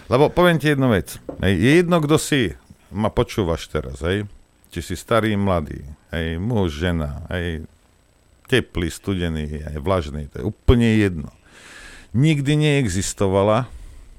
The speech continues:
neexistuje a nebude existovať vláda,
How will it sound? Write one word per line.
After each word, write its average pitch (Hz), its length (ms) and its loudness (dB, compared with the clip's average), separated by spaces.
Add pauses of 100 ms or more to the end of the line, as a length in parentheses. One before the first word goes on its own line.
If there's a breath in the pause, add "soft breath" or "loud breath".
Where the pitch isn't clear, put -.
(420 soft breath)
neexistuje 90 1000 0 (160)
a 71 160 -6
nebude 101 500 2
existovať 78 680 -4
vláda, 78 600 0